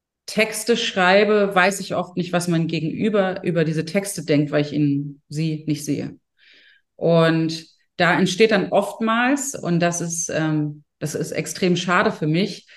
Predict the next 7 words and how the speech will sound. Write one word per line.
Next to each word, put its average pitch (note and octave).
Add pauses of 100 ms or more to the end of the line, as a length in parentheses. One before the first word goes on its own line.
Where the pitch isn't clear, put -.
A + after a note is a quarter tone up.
(440)
ähm, D#3+
bei E3
Menschen F#3+
relativ F#3
schnell E3+ (160)
immer F3
Kritik. -